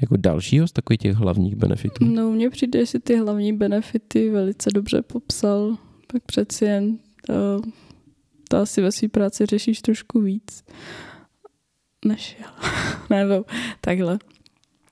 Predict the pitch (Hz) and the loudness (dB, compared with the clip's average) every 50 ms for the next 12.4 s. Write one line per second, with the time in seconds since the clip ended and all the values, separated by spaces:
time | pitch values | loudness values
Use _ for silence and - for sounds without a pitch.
0 | _ _ _ - - 302 - 214 208 208 202 202 202 196 196 - - - 214 202 | _ _ _ -10 -10 -2 0 2 2 4 2 2 2 0 0 -2 -2 0 2 4
1 | 208 208 208 208 - 220 - 185 - - - 190 - 226 220 - - 190 180 185 | 4 4 2 0 -2 0 0 -2 0 0 -2 0 0 -2 -2 0 0 0 0 0
2 | - - 190 - - 196 208 202 190 190 208 190 190 190 185 185 208 185 202 190 | 0 -2 -2 0 2 2 2 2 2 0 0 0 0 0 0 0 0 2 2 0
3 | 202 208 - - 208 202 202 196 196 196 196 196 190 202 208 - 190 185 190 180 | -2 -2 0 2 2 2 2 2 2 2 2 2 0 0 0 0 0 2 2 2
4 | 170 190 - - 196 180 - 208 214 - - 185 185 175 190 - - - 214 208 | 0 0 0 0 0 2 2 0 0 -2 -2 0 2 0 0 0 0 0 2 2
5 | 190 180 180 185 190 180 175 180 185 185 190 - - - 202 202 180 208 - 190 | 2 0 0 0 0 0 0 0 0 0 -2 -2 -2 -2 0 2 2 2 0 -2
6 | 196 - 196 190 185 196 - - 190 - - - - - - 196 190 190 185 185 | 0 2 2 2 2 0 0 0 0 0 0 -2 -2 -2 0 0 2 2 0 0
7 | 190 220 - - 202 196 196 - 220 208 - - - - 214 208 208 220 202 202 | -2 -2 -2 0 0 0 0 -2 -2 -4 -4 -4 -2 0 2 2 2 0 0 -2
8 | 214 - - - - - - - - - - - - - - - - - - _ | -2 -4 -6 -14 -18 -18 -16 -16 -18 -18 -20 -20 -20 -20 -20 -20 -20 -20 -20 _
9 | _ _ _ - 262 214 208 208 208 208 208 208 208 208 202 220 - 208 208 202 | _ _ _ -4 -2 0 0 2 2 0 0 0 0 0 0 0 0 0 2 2
10 | - 233 233 240 247 247 226 226 220 226 247 240 233 208 208 208 208 208 202 220 | 2 2 4 4 4 2 2 2 2 0 2 0 2 2 4 4 2 2 0 0
11 | 233 - - - - - - 202 196 208 - - 208 208 - - - - 220 196 | -2 -6 -14 -20 -6 -2 0 2 2 0 0 -2 -2 -2 0 2 4 6 6 6
12 | 208 - - 120 98 98 98 107 | 4 2 2 4 4 4 4 2